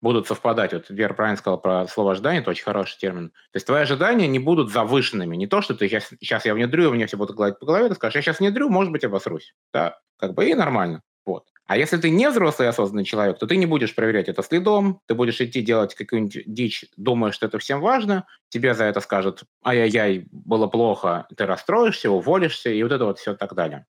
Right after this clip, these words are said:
Поэтому, а, если задача лида, наверное, да, щас попробую перейти в сторону как бы вот, вот руководителя. А, задача лида давать возможность людям делать изменения,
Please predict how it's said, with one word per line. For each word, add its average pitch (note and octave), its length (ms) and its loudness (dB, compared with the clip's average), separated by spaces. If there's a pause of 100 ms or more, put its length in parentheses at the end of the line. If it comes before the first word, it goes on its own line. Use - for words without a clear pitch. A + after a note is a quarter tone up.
(140)
Поэтому, C#3+ 640 2 (180)
а, G#2 680 2 (260)
если C#3+ 320 -2 (260)
задача B2+ 460 0
лида, C#3 560 0 (100)
наверное, A2 280 0
да, C#3 100 2
щас A#2+ 160 -6
попробую G#2 360 -4
перейти A2 300 -2
в F#2+ 120 -8
сторону G#2+ 400 -2
как F2 160 -6
бы F#2 80 -6
вот, - 140 -8 (180)
вот - 180 -6
руководителя. - 680 -4 (220)
А, G2+ 500 0 (240)
задача C3+ 480 0
лида B2 600 0 (220)
давать A2+ 520 0
возможность G#2+ 840 -2 (160)
людям G2 600 -2
делать G#2 320 0
изменения, G2+ 760 0